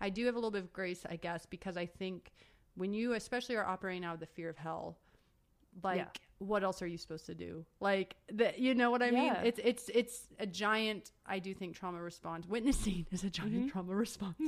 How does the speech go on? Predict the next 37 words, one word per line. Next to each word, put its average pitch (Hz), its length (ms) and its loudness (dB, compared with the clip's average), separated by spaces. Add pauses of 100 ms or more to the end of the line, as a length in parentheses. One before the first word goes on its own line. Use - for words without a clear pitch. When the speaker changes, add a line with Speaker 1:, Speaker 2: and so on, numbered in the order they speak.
Speaker 2:
<laughs> - 60 -2
Speaker 1:
for 233 100 8
a 220 60 6
lot 220 180 10
Speaker 2:
Yeah, 226 40 10
Speaker 1:
of 226 60 6
Speaker 2:
it - 40 -12
kind 403 200 10
of 381 40 0
Speaker 1:
people. 269 200 10
Speaker 2:
is. 196 340 -4 (260)
Speaker 1:
And 233 140 0
that 233 140 4
is 262 100 0
so 220 600 2 (380)
sad. 185 760 2 (400)
And 226 120 2
that's, 262 160 2
I 370 80 4
think, 285 200 2
what's 233 160 0
so 247 100 2
beautiful 233 320 -2
about, 196 240 0
like, 190 180 -6
what 190 240 -6
you're 202 240 -2
doing 190 360 -4
now. 170 420 -4 (100)
You 202 300 -4
are 202 360 2 (160)
talking 220 420 0
about 175 480 0 (280)
themes 226 300 0
that 185 120 -4
heal 190 280 -6
people, 165 540 -6